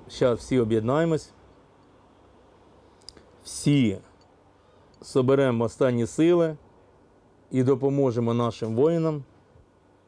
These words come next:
щоб ми швидше перемогли. Як тільки ми переможемо, далі буде все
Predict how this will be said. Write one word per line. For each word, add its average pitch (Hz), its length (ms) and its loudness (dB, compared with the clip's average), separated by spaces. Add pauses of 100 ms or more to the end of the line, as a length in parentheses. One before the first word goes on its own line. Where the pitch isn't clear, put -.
(120)
щоб 120 220 -2
ми 117 300 0
швидше 135 560 -4 (680)
перемогли. 107 520 -2 (580)
Як 120 160 -2
тільки 147 240 -4
ми 131 140 0
переможемо, 127 800 -2 (560)
далі 147 480 0 (220)
буде 123 440 -2 (400)
все 123 420 -2